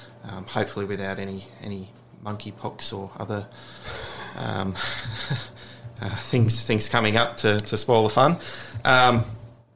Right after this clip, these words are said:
yeah, we, we will try and engage with other, other interest groups to, to make the event bigger, and, um,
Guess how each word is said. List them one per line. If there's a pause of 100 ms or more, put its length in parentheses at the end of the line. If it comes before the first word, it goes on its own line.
(120)
yeah,
we,
we
will (420)
try
and
engage
with
other,
other
interest
groups
to,
to
make
the
event
bigger,
and, (640)
um,